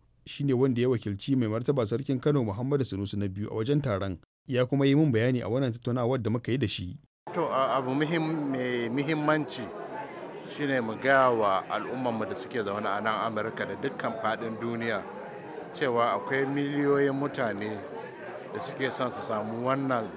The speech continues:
Speaker 2: tsarin da su suka samu kansu a yau, amma Allah bai ba su ba. To, wannan ya zama na wata baiwa ce ko kuma wani falala ce daga Allah. To, duk wanda Allah ya yi wa irin wannan, ya kyautu ya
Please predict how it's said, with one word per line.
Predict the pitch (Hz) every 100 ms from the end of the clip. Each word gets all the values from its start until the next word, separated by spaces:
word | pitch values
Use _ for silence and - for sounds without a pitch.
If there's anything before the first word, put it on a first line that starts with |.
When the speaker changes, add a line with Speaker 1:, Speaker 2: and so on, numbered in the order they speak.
| - - - - - -
Speaker 2:
tsarin | - - 123 123 113
da | 107
su | - 151
suka | 143 - 135
samu | 110 104
kansu | 104 123 110 -
a | 98
yau, | 101 98 - -
amma | 107 110
Allah | 117 120 107
bai | 90
ba | 85 98
su | -
ba. | 85 - - - - - -
To, |
wannan | 120 110 143 135
ya | 123
zama | 123 120 123
na | 123
wata | 113 117 123
baiwa | 123 123 123 120
ce | 123 113 117 -
ko | 120
kuma | 120 117 120
wani | 120 113
falala | 123 123 123 120
ce | -
daga | 98 90 85
Allah. | 98 104 92 - - - - - - -
To, | 107
duk | 135
wanda | 147 156 143 117 107
Allah | 107 127 113
ya | 117
yi |
wa | 123 113
irin | 131 131
wannan, | 123 135 123
ya | 123
kyautu | 120 113 104
ya | 120